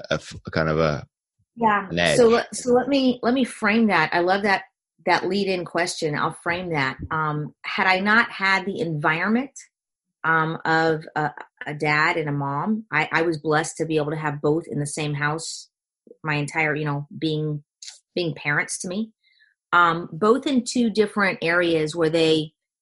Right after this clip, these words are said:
Speaker 2: they helped mold and shape my mind, right? That I can do things bigger and stronger and better maybe than someone else,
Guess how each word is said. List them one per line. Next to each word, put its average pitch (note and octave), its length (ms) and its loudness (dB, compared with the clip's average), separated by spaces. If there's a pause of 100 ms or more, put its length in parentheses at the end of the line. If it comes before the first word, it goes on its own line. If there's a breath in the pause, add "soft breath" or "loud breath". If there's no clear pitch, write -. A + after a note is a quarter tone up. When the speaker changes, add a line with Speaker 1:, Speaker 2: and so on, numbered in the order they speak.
Speaker 2:
they E3+ 120 4
helped F#3+ 320 0
mold F3+ 400 0
and D#3 140 0
shape F3 340 2 (460)
my E3 320 2
mind, F3 440 0 (220)
right? E3 320 0
That E3 160 0
I D#3 120 4
can E3 360 -2
do G3+ 160 0
things A3 440 2
bigger F#3+ 320 2
and E3+ 260 -2
stronger E3+ 400 2
and D#3+ 160 0
better E3 220 2
maybe D#3+ 260 -2
than D3+ 180 -4
someone D3+ 300 -2
else, G#3+ 400 -2